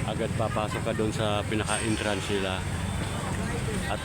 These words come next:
ah, doon ka pipila. At, ah, ang kagandahan, guys, yung mga empleyado ni Idol Diwata ay, ah, yung uniform nila ay kulay blue. At yung nakalagay ay, ah,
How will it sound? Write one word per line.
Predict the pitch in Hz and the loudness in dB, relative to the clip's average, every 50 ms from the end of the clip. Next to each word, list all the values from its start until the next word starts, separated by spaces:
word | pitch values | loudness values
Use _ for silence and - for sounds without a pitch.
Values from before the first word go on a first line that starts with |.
| - | -2
ah, | 110 101 101 101 101 101 101 101 101 101 101 101 101 101 98 98 101 101 101 101 | 0 0 0 0 0 0 0 0 0 0 0 0 0 0 0 0 0 0 0 0
doon | 107 104 104 101 | 0 0 0 0
ka | 107 98 | 0 0
pipila. | 110 107 101 101 107 104 101 107 107 104 - - - - - - - - - - - - - - - - - - - - - - 107 110 110 | 0 0 0 0 0 0 2 0 0 -2 -2 -4 -4 -4 -2 -2 -2 -2 0 0 0 0 0 0 0 0 0 0 0 0 2 2 2 2 2
At, | 110 110 - - 120 | 2 2 2 2 2
ah, | 117 117 117 113 110 113 | 4 4 4 4 2 2
ang | 117 110 | 2 2
kagandahan, | 113 113 113 107 117 113 113 113 113 110 113 113 107 | 2 2 2 2 2 2 4 4 4 4 4 4 4
guys, | 110 104 104 104 104 - - 98 - - - - - - - - - - - - - - - - - - - - - - - - - - - | 4 4 2 2 2 2 0 0 0 0 -2 -2 -2 0 0 0 0 0 0 0 -2 -2 -2 -2 -2 0 0 0 0 -2 -2 -2 -2 -2 0
yung | 110 113 117 113 113 | 0 2 2 2 4
mga | 110 110 110 110 110 110 107 107 107 107 104 104 101 101 | 2 2 2 2 2 2 2 2 2 2 2 0 0 0
empleyado | 107 113 107 107 110 117 110 107 107 107 113 | 0 0 0 2 2 2 4 4 4 2 2
ni | 104 107 107 110 107 107 107 104 - | 2 2 2 2 2 2 0 0 0
Idol | 104 110 110 104 110 98 | 0 0 2 0 0 0
Diwata | 98 110 101 101 98 98 95 101 98 95 - | 0 2 2 2 2 2 2 0 -2 -2 -2
ay, | - 92 101 98 98 95 | -2 -2 -2 0 0 0
ah, | 95 98 | 0 0
yung | 101 104 104 | 0 2 2
uniform | 104 104 104 104 107 104 98 104 101 101 104 | 2 2 2 2 2 2 2 0 0 2 2
nila | 101 98 98 98 95 92 101 | 2 2 2 2 0 0 0
ay | 101 98 - | -2 0 0
kulay | 107 107 107 107 107 104 | 0 2 2 2 0 0
blue. | 107 110 120 123 117 - - - - - - - - - - - - - - - - - - - - - - - - - - - | 0 0 0 0 0 -2 -2 -2 -2 -2 -2 -2 -2 -2 -2 -2 -2 -2 0 0 0 0 0 -2 -2 -2 -2 -2 -2 -2 0 0
At | 104 107 - | 0 0 0
yung | - 117 120 117 120 117 113 | 0 2 4 4 4 4 4
nakalagay | 113 113 113 113 110 110 113 110 117 | 4 2 2 4 4 4 4 4 4
ay, | 107 107 107 107 107 107 104 | 2 2 2 2 2 2 2
ah, | 104 101 101 98 101 101 101 101 | 2 2 2 2 2 0 0 0